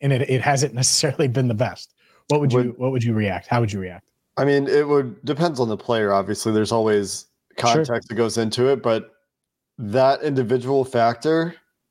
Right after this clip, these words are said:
Speaker 2: is something that I would ask them to avoid in the first round. If he, if he didn't test, there's cons-, uh, or opted out of testing, didn't do certain tests that are important to,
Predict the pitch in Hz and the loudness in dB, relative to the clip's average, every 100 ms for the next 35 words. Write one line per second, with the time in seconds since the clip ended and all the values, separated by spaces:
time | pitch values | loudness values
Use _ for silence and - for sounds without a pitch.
0 | - 127 127 135 123 123 117 117 - 113 | -2 -2 0 -2 0 0 0 -2 -4 -2
1 | 113 104 113 113 107 107 101 - 107 98 | 0 2 0 2 2 0 0 -4 -4 -2
2 | 95 107 98 95 95 92 - _ _ 101 | -2 -2 0 -2 -4 -4 -10 _ _ -4
3 | 98 - - - - - _ _ _ _ | -4 -2 -6 -6 -10 -12 _ _ _ _
4 | _ - 113 113 95 95 120 104 131 170 | _ -8 -2 -2 -4 -6 -4 0 0 -2
5 | 147 127 123 123 - - _ _ _ 104 | -2 0 0 -4 -14 -20 _ _ _ -2
6 | 107 - 107 95 - 123 135 123 - - | -2 -2 -6 -8 -6 -6 -4 -6 -4 0
7 | 151 - 139 127 151 127 139 135 - 151 | 0 0 0 2 2 0 -2 -2 -2 -6
8 | 151 - _ _ _ _ _ 104 120 156 | -8 -16 _ _ _ _ _ -4 0 0
9 | 143 117 147 143 147 139 135 127 135 135 | 0 2 2 2 0 0 -2 -2 -2 -2
10 | - - 123 120 - 120 110 - 131 139 | -8 -4 0 0 0 0 -2 -2 -2 -2
11 | 127 | -2